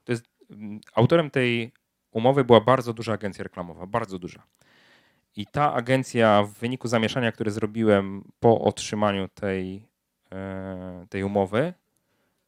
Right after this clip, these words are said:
straciła klienta, dla którego miała być realizowana współpraca,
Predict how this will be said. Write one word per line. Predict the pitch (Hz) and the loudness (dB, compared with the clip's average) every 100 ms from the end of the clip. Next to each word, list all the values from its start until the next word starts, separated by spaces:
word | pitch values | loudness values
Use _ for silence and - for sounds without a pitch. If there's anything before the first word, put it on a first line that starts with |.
| _ _ _ _ _ | _ _ _ _ _
straciła | - - 117 131 120 | -14 -8 -4 2 2
klienta, | - 110 107 101 110 123 | 2 -4 -4 -2 -4 -4
dla | 113 | -6
którego | - 113 113 | -4 -4 -2
miała | 104 | -4
być | 101 - | -4 -6
realizowana | 104 95 98 98 | -6 -6 -6 -6
współpraca, | 92 - 104 95 - 202 | -6 -8 -8 -6 -6 -8